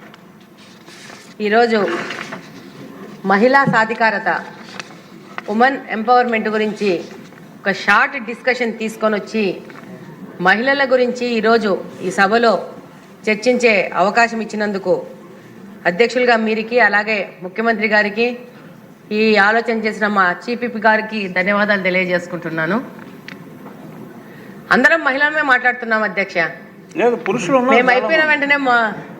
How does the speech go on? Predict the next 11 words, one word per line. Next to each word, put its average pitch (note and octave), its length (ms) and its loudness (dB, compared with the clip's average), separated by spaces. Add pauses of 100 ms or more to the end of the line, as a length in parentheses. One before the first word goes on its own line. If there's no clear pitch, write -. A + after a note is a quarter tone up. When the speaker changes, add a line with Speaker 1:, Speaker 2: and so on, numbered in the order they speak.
(720)
Speaker 1:
మా A#3 180 6
సహచర C4 720 2 (1200)
Speaker 2:
మహిళలకి A3 460 4
Speaker 1:
బ్రదర్స్ D4 260 -2
కూడా D4+ 180 2
మాట్లాడాలా? C4 720 2 (520)
Speaker 2:
మహిళలకి C4 720 2
ఫస్ట్ G#3+ 540 -4 (400)
అవకాశం A3 500 4
ఇచ్చాం. A#3 300 2
పురుషులు A#3+ 440 -2